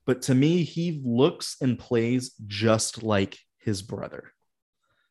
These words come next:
And Morgan has this, had the same issues and still does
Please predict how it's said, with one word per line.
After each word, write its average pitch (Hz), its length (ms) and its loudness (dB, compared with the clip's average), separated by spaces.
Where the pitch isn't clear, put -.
And 120 200 6
Morgan 143 800 4
has 113 420 2
this, - 260 -6
had 113 280 4
the 110 100 2
same 131 360 4
issues 127 640 0
and 110 100 -8
still 131 300 2
does 104 640 2